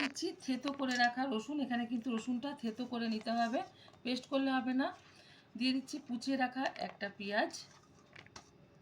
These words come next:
এখন সবগুলো উপকরণ আমি একসাথে মেখে নেব। আপনারা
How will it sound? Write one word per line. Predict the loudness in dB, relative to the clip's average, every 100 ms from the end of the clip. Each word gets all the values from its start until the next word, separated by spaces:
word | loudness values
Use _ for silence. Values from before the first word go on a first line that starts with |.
| -20 -20 -20 -20 -20 -10 -8 -8 -10 -20 -20 -20 -20 -20 -20 -6 -6 -6 -20 -20 0
এখন | 0 2 2 2 2
সবগুলো | -2 6 6 6 0 -6
উপকরণ | -4 -2 0 0 -2 -10 -20 -10 -4
আমি | -2 0 0
একসাথে | 0 -2 0 2 2
মেখে | 2 2 2
নেব। | 2 -2 -6 -20 -20 -20 -20 -20 -20 -20 -20 -20 -8 -6
আপনারা | -2 -2